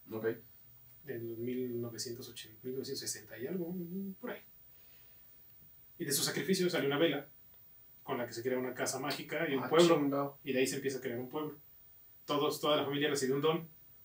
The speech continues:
Speaker 2: excepto la abuela. Y Mirabel, que es la prota-, es nuestra protagonista en Encanto. La trama, pues, va alrededor de Mirabel y como ella no tiene un don, está tratando de descubrir qué rayos hacen la familia Madrigal.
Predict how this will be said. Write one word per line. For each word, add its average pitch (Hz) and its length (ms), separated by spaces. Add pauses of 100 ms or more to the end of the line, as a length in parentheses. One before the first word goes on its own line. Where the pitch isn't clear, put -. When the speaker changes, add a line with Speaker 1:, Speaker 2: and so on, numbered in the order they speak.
(1000)
Speaker 2:
excepto 139 320
la 117 60
abuela. 135 280 (1500)
Y 170 100
Mirabel, 117 360 (460)
que 120 160
es 120 80
la 120 180
prota-, 120 220
es 120 140
nuestra 135 380
protagonista 117 440
en 117 60
Encanto. 170 280 (1500)
La - 120
trama, 156 320
pues, 139 160
va 120 120
alrededor 120 380
de 123 60
Mirabel 151 480
y 120 180 (460)
como 117 540
ella 127 160
no 127 80
tiene 127 180
un 131 100
don, 143 320
está 127 200
tratando 123 320
de 117 60
descubrir 123 420
qué 135 120
rayos 127 300
hacen 123 180
la 120 100
familia 120 280
Madrigal. 165 480